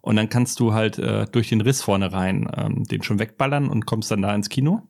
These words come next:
Und im Kino gibt's halt einmal eben den Kinosaal, wo du den Kinofilm auch aktivieren kannst. Den Kinofilm, ne? Ist halt, äh, so eine leicht bekleidete Dame, die da so ein bisschen hin und her tanzt. Und aber auch da in der Kinoleinwand zum Beispiel auch schon wieder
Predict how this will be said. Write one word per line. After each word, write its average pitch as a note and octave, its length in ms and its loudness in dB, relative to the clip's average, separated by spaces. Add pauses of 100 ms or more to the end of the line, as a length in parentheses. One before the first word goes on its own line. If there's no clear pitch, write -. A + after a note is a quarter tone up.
(140)
Und A#2+ 180 4
im B2 140 4
Kino E3 400 2
gibt's - 320 -4
halt C3 340 0
einmal A#2+ 680 2
eben A2+ 200 4
den G#2+ 100 4
Kinosaal, D#3 560 4
wo C3 80 6
du A#2+ 80 4
den A#2 80 6
Kinofilm E3 460 4
auch B2+ 80 0
aktivieren D3 460 2
kannst. D#3 440 -2
Den - 100 -10
Kinofilm, F#2 540 0
ne? F2 260 -4 (260)
Ist - 100 -10
halt, F2+ 140 -2
äh, E2 140 -2 (460)
so - 60 -4
eine G2 100 2
leicht F#2+ 240 0
bekleidete F#2+ 500 0
Dame, G2+ 280 2
die F#2 120 0
da F#2 100 2
so F#2+ 60 4
ein F#2 60 0
bisschen F#2+ 260 0
hin G2 100 4
und F#2 120 0
her B2+ 100 2
tanzt. C3 400 0 (640)
Und A2 320 2
aber G2+ 220 2
auch A2+ 180 0
da B2 260 2
in C3+ 180 2
der C3 100 4
Kinoleinwand F#2 800 2
zum G#2 100 -2
Beispiel G2 240 -2
auch B2 120 -2
schon G#2+ 140 0
wieder F#2+ 120 0